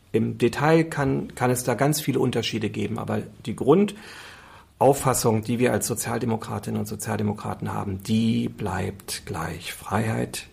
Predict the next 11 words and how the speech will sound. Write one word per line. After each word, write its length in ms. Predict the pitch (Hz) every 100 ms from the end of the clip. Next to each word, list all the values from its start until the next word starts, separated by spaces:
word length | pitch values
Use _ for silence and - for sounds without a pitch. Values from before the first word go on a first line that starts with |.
| -
Gleichheit, 640 | - - 107 113 110 107 - - - - -
Solidarität, 1120 | - 104 110 110 95 95 95 104 107 - -
das 200 | 104 107
ist 280 | - - -
das, 340 | 95 117 - - - - - -
was 200 | 113 -
unser 260 | 131 120
Markenkern 720 | 107 110 117 139 - 107 101
ist. 200 | 110 -
Und 140 | 110 104
der 240 | 107 104